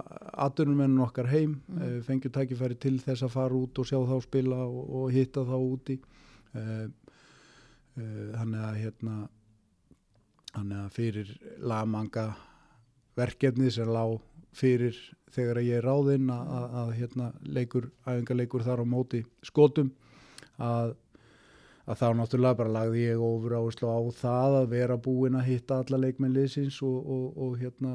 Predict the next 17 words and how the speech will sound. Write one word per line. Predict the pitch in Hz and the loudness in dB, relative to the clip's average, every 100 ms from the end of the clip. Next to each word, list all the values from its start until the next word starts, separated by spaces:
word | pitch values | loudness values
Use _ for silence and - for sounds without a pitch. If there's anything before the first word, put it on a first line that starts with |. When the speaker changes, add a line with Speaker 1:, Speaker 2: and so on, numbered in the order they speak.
| 127 | -8
Speaker 1:
þó | - 127 127 | -6 -4 -2
að, | 123 - _ _ _ _ _ - | -4 -8 _ _ _ _ _ -20
þó | - 120 | -8 -4
að | 120 120 | -2 -2
ég | 120 117 - 143 139 | -2 -6 -10 -10 -2
næði | 127 123 127 | 0 2 2
ekki | 120 123 | 0 -2
að | 110 | 0
vinna | 127 143 147 | 2 4 4
með | 147 147 | 4 4
þeim | 147 | 4
öllum, | 147 151 147 131 | 2 0 0 -2
að, | 127 | -4
að, | 143 123 - | -8 -8 -10
að, | - - - | -14 -14 -12
að, | - 123 | -8 -6
hérna, | 117 120 117 123 | -4 -4 -4 -6